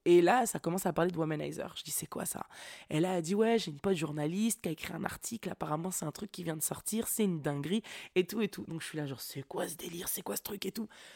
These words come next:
Et là, elle dit, « Bah, franchement, c'est un, euh, sextoys, plaisir féminin. » Et moi, je dis, « Ah, franchement, la vérité, pas mon délire de rentrer des, des zizi factices, là, en plastoc. Euh, franchement, c'est pas mon délire. » Et là, elle me dit, « Non, non, non, ça n'a rien à voir, ce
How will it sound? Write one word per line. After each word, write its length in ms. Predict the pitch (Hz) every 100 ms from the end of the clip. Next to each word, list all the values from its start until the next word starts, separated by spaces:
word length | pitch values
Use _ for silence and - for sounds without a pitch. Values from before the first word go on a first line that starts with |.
| - - - - _ _
Et 80 | 196
là, 180 | 214 220
elle 80 |
dit, « 140 | 170 214
Bah, 140 | 170
franchement, 420 | 135 139 - 190 254
c'est 220 | - 180
un, 320 | 196 220 180
euh, 40 |
sextoys, 540 | 147 - - - 165 208
plaisir 240 | - 151
féminin. » 380 | 170 170 151 143 - -
Et 60 |
moi, 120 | 165
je 80 | 202
dis, « 80 | -
Ah, 60 | 180
franchement, 360 | - - 202
la 120 | 208
vérité, 340 | 156 151 156 214
pas 220 | - 208
mon 120 | 202
délire 320 | 185 170 190
de 100 | 180
rentrer 340 | 156 156 - 170
des, 320 | 151 143 143 147 - - - - -
des 160 | 160 170
zizi 340 | 151 170 175
factices, 600 | 185 170 165 - 202 -
là, 140 | 165 156
en 120 | 151
plastoc. 500 | 135 156 - 180 175
Euh, 80 | 156
franchement, 440 | - 156 208 226 - - _
c'est 200 | - 220
pas 120 | 247
mon 140 | 240 226
délire. » 360 | 202 135 - - _ - - - -
Et 80 | 170
là, 80 | 208
elle 80 | 226
me 40 |
dit, « 100 | 190
Non, 120 | 180
non, 120 | 170 151
non, 160 | 185
ça 160 | 254 -
n'a 100 | 147
rien 200 | 139 185
à 80 | 202
voir, 340 | 143 156
ce 60 | 226